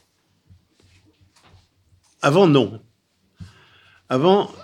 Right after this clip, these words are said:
pendant très longtemps, je n'ai écrit, enfin, je, je vérifiais des choses pendant que j'écrivais, des faits, des dates ou des choses, mais je, je, je préparais pas. Maintenant, euh, je crois que je vais,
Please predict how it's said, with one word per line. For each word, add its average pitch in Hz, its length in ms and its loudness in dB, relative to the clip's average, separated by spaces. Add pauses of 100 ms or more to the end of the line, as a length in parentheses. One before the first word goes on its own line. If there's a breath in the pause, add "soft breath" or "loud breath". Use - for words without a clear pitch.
(280)
pendant 151 240 0
très 208 180 -2
longtemps, 165 580 -4 (880)
je 135 160 -6
n'ai 151 220 2
écrit, 147 320 -4
enfin, 92 320 -10 (1300 loud breath)
je, - 160 -12 (120)
je 127 140 -4
vérifiais 151 520 -2
des 127 100 -2
choses 143 260 -2
pendant 104 220 -10
que 95 60 -14
j'écrivais, 131 580 -6 (1040 soft breath)
des 113 140 -6
faits, 120 400 -2
des 104 120 -8
dates 120 320 -4
ou 107 40 -6
des 104 100 -10
choses, 92 280 -10
mais 107 120 -10
je, 110 200 -10
je, 127 240 -10
je 127 140 -12
préparais 123 440 -8
pas. - 220 -18 (1160 soft breath)
Maintenant, 170 420 0
euh, 117 800 -2
je 123 140 -14
crois 165 240 -10
que 165 120 -20
je 120 100 -12
vais, 104 840 -8